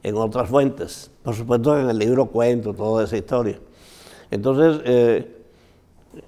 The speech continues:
El Imparcial va a ser patrocinante del libro y también, eh, eh, los editores del libro están en Culiacán,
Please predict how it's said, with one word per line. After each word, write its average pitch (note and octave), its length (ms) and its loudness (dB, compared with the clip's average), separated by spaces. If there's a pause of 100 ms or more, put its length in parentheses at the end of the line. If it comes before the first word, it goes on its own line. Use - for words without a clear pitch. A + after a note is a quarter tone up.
(160)
El B2+ 160 2
Imparcial C3 520 4
va D3 60 4
a - 20 2
ser C3+ 320 0
patrocinante A#2 680 -2
del A2 220 -2
libro C3 400 0 (840)
y A2 760 -2
también, A#2 840 -2 (680)
eh, G2+ 320 -2
eh, G#2 100 -2
los G2+ 300 -4
editores A#2+ 640 2
del A#2 140 0
libro C3 240 0
están A#2+ 180 2
en B2 160 0
Culiacán, A2+ 640 0